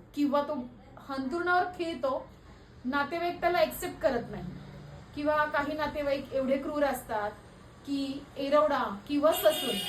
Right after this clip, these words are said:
या हॉस्पिटलच्या दारापाशी आपल्या आईवडिलांना सोडून जातात. पुन्हा त्या तिथे डोकवायला आलेले नसतात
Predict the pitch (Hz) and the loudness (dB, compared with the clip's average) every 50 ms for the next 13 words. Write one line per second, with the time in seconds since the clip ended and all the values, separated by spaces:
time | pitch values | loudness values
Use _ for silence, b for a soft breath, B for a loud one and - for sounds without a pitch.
0 | - - - - - 277 311 330 330 359 320 294 - - - 302 277 294 294 294 | -6 -6 -8 -8 0 2 4 4 6 6 6 4 4 0 -4 0 0 0 0 2
1 | 311 311 311 254 240 214 247 254 254 247 285 320 320 330 294 - - - 254 240 | 0 -2 -2 -2 -2 -4 -2 0 2 2 2 2 4 4 2 2 2 -2 -4 -4
2 | 247 285 - - - - - - 277 - - 311 330 339 330 311 311 311 311 302 | -6 -6 -8 -12 -16 -12 -4 -2 -2 -2 0 2 4 6 6 6 6 6 4 4
3 | 294 285 285 285 302 294 302 269 240 208 214 208 202 208 196 - 185 180 180 - | 4 2 0 0 0 0 0 2 2 2 0 0 -2 -4 -6 -6 -10 -12 -12 -14
4 | - - - - - - - 285 269 262 247 247 247 247 277 294 - - - - | -18 -20 -20 -20 -20 -8 -4 -2 0 0 2 2 2 0 -2 -4 -6 -12 -18 -10
5 | - 285 277 269 302 - - 302 285 285 269 269 - 294 302 311 311 302 285 285 | -6 -4 -4 -4 -4 -4 -4 0 2 2 2 4 4 2 4 6 4 4 4 4
6 | 269 277 277 277 262 - - - - 214 | 4 2 2 0 -2 -4 -6 -6 -8 -10